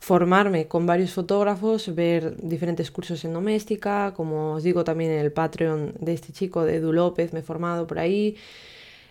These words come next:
Eh, los cursos que he visto en doméstica yo son los de Martí Sanz, que están súper bien.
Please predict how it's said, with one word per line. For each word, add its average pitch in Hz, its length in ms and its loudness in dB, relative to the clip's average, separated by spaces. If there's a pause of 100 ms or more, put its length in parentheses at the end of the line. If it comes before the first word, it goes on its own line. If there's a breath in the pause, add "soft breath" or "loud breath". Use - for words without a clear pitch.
Eh, 170 880 4
los 185 240 4
cursos 240 280 4
que 262 80 2
he - 20 4
visto 247 160 2
en 226 80 4
doméstica 214 400 4
yo 226 260 4 (640)
son 190 240 0
los 202 120 6
de 180 80 4
Martí 185 360 2
Sanz, 139 440 -4
que 165 100 -4
están 156 340 -2
súper 151 340 0
bien. 147 200 2